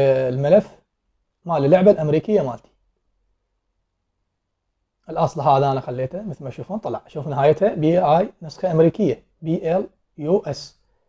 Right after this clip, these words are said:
ثلاثين واحد واحد ثلاثة عشر. أنا راح شو أغير؟ أغيرها لأوروبي. بيست.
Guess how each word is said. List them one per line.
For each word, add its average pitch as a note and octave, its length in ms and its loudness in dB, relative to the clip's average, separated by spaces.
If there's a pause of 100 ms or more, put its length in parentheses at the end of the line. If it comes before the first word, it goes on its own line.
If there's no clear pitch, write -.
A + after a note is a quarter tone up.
(200)
ثلاثين D3 380 0
واحد D#3+ 220 0
واحد G#3 180 -4
ثلاثة - 220 -4
عشر. A#2+ 240 -14
أنا E3+ 80 -6
راح F3+ 100 -2
شو A#3 100 0
أغير؟ G#3+ 300 10 (580)
أغيرها D#3 460 4
لأوروبي. A#3 560 8 (840)
بيست. - 420 0